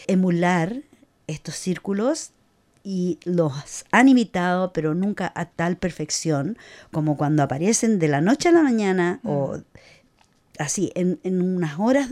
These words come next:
Speaker 1: durante la noche, estos círculos aparecen.
Speaker 2: Ok.
Speaker 1: Bueno, este fenómeno que está ocurriendo nos está preparando para oportunidades,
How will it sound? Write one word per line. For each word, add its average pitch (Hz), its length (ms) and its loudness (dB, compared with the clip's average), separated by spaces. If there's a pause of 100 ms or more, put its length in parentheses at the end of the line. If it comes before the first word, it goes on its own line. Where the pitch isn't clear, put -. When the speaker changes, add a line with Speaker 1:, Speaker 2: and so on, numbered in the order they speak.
Speaker 1:
durante 180 320 0
la 170 140 0
noche, 254 420 0 (440)
estos 208 360 -6
círculos 185 720 -6 (240)
aparecen. 143 560 -4 (300)
Speaker 2:
Ok. 208 60 -10 (300)
Speaker 1:
Bueno, 220 280 4 (800)
este 214 380 -4 (800)
fenómeno 170 600 4
que 320 80 -2
está 262 160 -4
ocurriendo 180 540 -2
nos 170 160 2
está 185 300 -6
preparando 180 880 -2 (100)
para 165 380 -2 (360)
oportunidades, 160 1300 -2